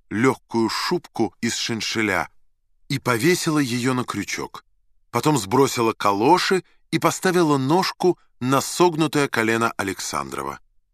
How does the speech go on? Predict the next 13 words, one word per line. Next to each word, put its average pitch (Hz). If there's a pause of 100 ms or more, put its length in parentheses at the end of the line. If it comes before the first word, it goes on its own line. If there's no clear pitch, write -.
(140)
«Вот 180
вам 185
мои 185
коньки, 151 (200)
возьмите, 135 (340)
а 131
я 175 (240)
немного 170
помогу 98
вам». 76 (600)
Она 117
ловко 117
склонилась 117